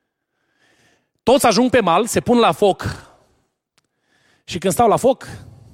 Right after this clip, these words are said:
pe cel mai nespiritual dintre ei îl mușcă o năpârcă, nu?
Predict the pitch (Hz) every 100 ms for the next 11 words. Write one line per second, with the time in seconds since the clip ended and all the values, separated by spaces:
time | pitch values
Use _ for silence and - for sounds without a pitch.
0 | - - - _ _ _ _ _ _ _
1 | _ _ _ _ _ _ _ _ _ _
2 | - 151 254 254 202 190 196 - _ _
3 | _ _ _ _ _ _ _ - 147 214
4 | 160 - 170 160 185 165 143 139 131 131
5 | 135 165 175 147 120 120 - _ - 156
6 | 160 160 - 135 135 131 120 - 98 156
7 | -